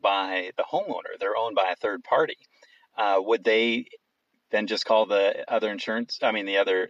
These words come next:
their, the person, you know, say it's a Sunrun, and say, "Hey, a tree fell on my solar," uh,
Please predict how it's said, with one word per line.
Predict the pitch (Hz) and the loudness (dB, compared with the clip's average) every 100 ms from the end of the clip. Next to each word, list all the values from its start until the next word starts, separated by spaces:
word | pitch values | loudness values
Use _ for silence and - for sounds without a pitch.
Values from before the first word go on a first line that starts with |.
| - | 0
their, | 95 87 - _ _ - | 0 0 -4 _ _ -16
the | 95 _ | -16 _
person, | - 104 - 101 95 95 92 92 | -10 -8 -8 -10 -8 -6 -6 -4
you | 90 | -4
know, | 85 | -4
say | - 95 | -2 -2
it's | 82 90 | -2 -10
a | |
Sunrun, | 82 - 110 107 107 107 120 - - - - | -10 -2 -2 0 -2 -2 -6 -10 -20 -20 -16
and | 98 | -2
say, | 101 | 0
"Hey, | 104 147 117 | 2 2 2
a | |
tree | - 123 113 | 0 -2 0
fell | 117 110 | 0 2
on | 104 | 2
my | 98 95 90 | 0 -4 -4
solar," | - 143 135 101 113 127 _ _ _ _ | 0 2 2 0 -2 -8 _ _ _ _
uh, | 98 92 92 | -4 0 0